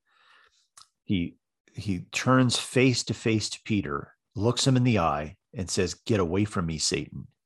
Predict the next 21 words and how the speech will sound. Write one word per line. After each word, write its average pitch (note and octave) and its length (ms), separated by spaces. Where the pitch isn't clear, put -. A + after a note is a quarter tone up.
You G#2+ 360
are F2+ 200
a E2 60
dangerous G2 640
trap - 540
to E2 100
me. C#2 260
You F#2+ 120
are F2 60
seeing B2+ 460
things A2 320
merely A#2 320
from G2+ 180
a F#2 40
human B2+ 380
point G#2 240
of E2+ 60
view, G2 140
not F#2+ 260
from F#2+ 140
God's." F#2 580